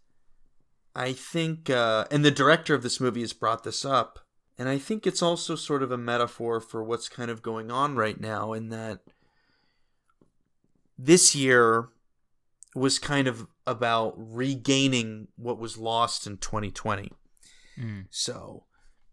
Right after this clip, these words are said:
Speaker 1: get the vaccine, go out to restaurants, go out to movies, get it all back. Like, "Oh, let's just try to go back to normal." And
Speaker 2: Yeah.
Speaker 1: in so many ways, things are normal. And I don't wanna, you know, sound like I'm poo-pooing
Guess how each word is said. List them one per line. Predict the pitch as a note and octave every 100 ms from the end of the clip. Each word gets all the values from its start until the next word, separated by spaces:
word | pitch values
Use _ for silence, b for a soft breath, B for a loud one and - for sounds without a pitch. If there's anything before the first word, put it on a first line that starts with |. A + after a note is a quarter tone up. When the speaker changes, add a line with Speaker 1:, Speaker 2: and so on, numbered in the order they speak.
| -
Speaker 1:
get | A#2 A#2+
the |
vaccine, | A#2 A#2 - - D#3 D3 C#3+ C#3
go | C3+ A#2
out | A#2 B2 -
to | D3+
restaurants, | C#3+ - - C3+ C3 -
go | B2
out | A2+
to | C3+
movies, | C3 C#3+ C3+ C3 B2+ A#2+
get | - C3+ C3
it |
all | B2+ A#2+
back. | A2 G#2 F2+ - A2
Like, | A2 -
"Oh, | C3+ C3
let's | C3 -
just | C3 -
try | - F3 D#3+
to |
go | D3 C#3
back | B2 -
to | B2
normal." | A#2 A#2 G#2+ - - b b b b -
And | F3 D#3+
Speaker 2:
Yeah. |
Speaker 1:
in | D3+
so | - F#3
many | E3+ D3
ways, | C3+ C3 B2+ A#2+ - _ -
things | C#3 C3 B2
are | B2+ C#3
normal. | A#2 F2 C#2 - - - - - - - -
And | B2+
I | B2+
don't | B2+ C3 A2
wanna, | B2 A#2 A2+ - - - - - _ -
you | B2
know, | A2 G2+ - _
sound | - - A#2 A2+ G#2+
like | G2+ G2+
I'm | G2+ G#2 G2+
poo-pooing | - A2+ - C3 B2 G#2 G2+ A2